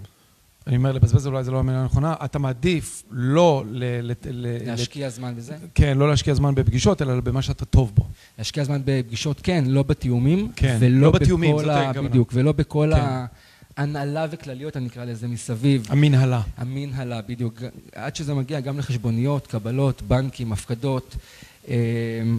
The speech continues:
Speaker 2: הרבה מאוד דברים שמוציאים אותך מפוקוס במהלך היום.
Speaker 1: אז
Speaker 2: ו-
Speaker 1: יש לך מישהו שמתאם לך את כל הדברים האלה?
Speaker 2: יש לי מישהו
Speaker 1: מישהו
Speaker 2: ש-
Speaker 1: שמנקר לך את השולחן?
Speaker 2: נכון, לגמרי.
Speaker 1: אה, מתי התחלת עם המישהו הזה?
Speaker 2: לפני שבע שנים וחצי.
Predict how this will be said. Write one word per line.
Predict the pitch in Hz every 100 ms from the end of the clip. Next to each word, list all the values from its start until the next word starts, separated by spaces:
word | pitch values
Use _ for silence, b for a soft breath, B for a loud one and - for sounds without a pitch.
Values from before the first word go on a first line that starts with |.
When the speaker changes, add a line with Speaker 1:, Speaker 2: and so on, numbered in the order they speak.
| - -
Speaker 2:
הרבה | 120 135
מאוד | 190 165
דברים | 143 175
שמוציאים | 156 120 160
אותך | 175 151
מפוקוס | 120 - - 120
במהלך | 117 127 139 143
היום. | 135 113 104 - _ b b b - 110
Speaker 1:
אז | 127
Speaker 2:
ו- | 120
Speaker 1:
יש |
לך | -
מישהו | 160 170 180
שמתאם | 151 135 131
לך | 117
את | 110
כל | 120
הדברים | 110 104 95
האלה? | 76 95 -
Speaker 2:
יש | 127 -
לי | 127
מישהו | 135 - 156
Speaker 1:
מישהו | 175
Speaker 2:
ש- | 190
Speaker 1:
שמנקר | 185 160 170
לך | 151
את | 156
השולחן? | 127 107 107 95
Speaker 2:
נכון, | 117 117 104 110
לגמרי. | 110 113 101 92
Speaker 1:
אה, | 131
מתי | 135 165
התחלת | 170 - 147
עם | 147 131
המישהו | 120 117 113
הזה? | 127 156
Speaker 2:
לפני | 104 135 127
שבע | 127
שנים | 117 123 107
וחצי. | 123 123 190